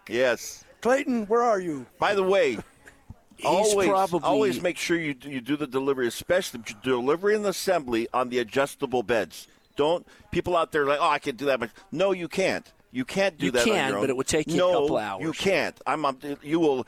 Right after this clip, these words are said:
Speaker 1: you'll, you, you know how you get done and you got, like, seven bolts and, like, three screws and you're just like, "Ah, maybe you just, uh, gave extras." You can't do it.
Speaker 3: <laughs>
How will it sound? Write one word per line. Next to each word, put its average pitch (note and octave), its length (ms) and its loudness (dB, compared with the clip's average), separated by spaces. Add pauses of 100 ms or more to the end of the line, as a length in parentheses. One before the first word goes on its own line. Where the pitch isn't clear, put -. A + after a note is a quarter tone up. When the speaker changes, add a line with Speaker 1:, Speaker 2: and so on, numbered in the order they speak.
(180)
Speaker 1:
you'll, D#3+ 220 2
you, E3 280 -6
you E3+ 100 -6
know F#3+ 60 0
how F3+ 80 2
you E3+ 120 -6
get D3 240 -2
done C#3+ 240 0
and D3 120 -4
you C3+ 40 -4
got, C3 160 2
like, A#2+ 160 -2
seven C#3+ 580 -2
bolts B2 520 -2
and, A2 260 -6
like, G#2+ 200 -2
three C3+ 300 -6
screws C3 600 -4
and G#2+ 80 -10
you're G#2+ 120 -6
just G2 100 -14
like, G#2+ 180 -4
"Ah, G#3 300 -4
maybe E3 240 -8
you D3 140 -12
just, - 220 -16
uh, B2 120 -2
gave A2+ 240 -6
extras." G#2+ 340 -4 (340)
You G#3+ 220 0
can't G3+ 380 -2
do C#3 180 0
it. D#2+ 160 -6
Speaker 3:
<laughs> - 60 -6